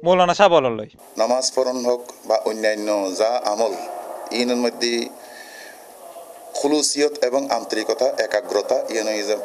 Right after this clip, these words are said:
Speaker 2: প্রথম শর্ত। কিন্তু এই শর্ত ভঙ্গ হয় যাতে মুসল্লি এই খেয়ালত মধ্যে থাকে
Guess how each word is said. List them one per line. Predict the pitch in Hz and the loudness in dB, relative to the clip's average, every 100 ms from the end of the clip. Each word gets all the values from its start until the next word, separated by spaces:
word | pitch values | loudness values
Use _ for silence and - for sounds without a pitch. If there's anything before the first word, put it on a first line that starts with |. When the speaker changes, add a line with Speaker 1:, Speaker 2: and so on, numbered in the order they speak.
| - | -4
Speaker 2:
প্রথম | 90 123 | -4 -2
শর্ত। | 120 87 - - - - - - - - - - - - - | -4 -4 -6 -10 -12 -16 -18 -18 -18 -18 -16 -16 -14 -12 -6
কিন্তু | 147 139 160 143 165 | -2 0 0 0 0
এই | 135 | 0
শর্ত | 123 131 - | 0 0 0
ভঙ্গ | 160 175 156 | 0 0 0
হয় | 127 123 107 - - - - - - - - - - - | 2 0 0 -6 -8 -10 -8 -10 -10 -12 -12 -12 -12 -2
যাতে | 127 - | 0 0
মুসল্লি | 143 131 160 160 160 170 175 - - - | 0 0 0 0 0 0 -2 -6 -12 -2
এই | 127 | 0
খেয়ালত | 127 175 180 185 156 | 2 2 2 2 0
মধ্যে | 123 | 0
থাকে | 120 117 110 | 0 0 0